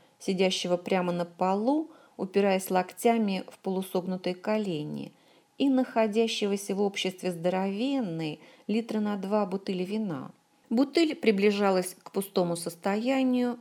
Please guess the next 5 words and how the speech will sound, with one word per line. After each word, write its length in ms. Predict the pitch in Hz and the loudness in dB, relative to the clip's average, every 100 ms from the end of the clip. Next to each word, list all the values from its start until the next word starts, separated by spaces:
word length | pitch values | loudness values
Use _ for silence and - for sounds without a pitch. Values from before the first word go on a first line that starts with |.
| - | -2
лорд 500 | 196 226 247 - - | 4 4 4 -2 -18
к 120 | - | -6
невменяемому. 920 | 196 190 175 156 151 151 147 147 147 - _ _ _ - | -2 -2 -4 -6 -6 -8 -8 -8 -10 -14 _ _ _ -8
"За 280 | 170 196 185 | 4 6 6
что?" 800 | - - - 247 208 135 - | 2 2 8 12 12 10 4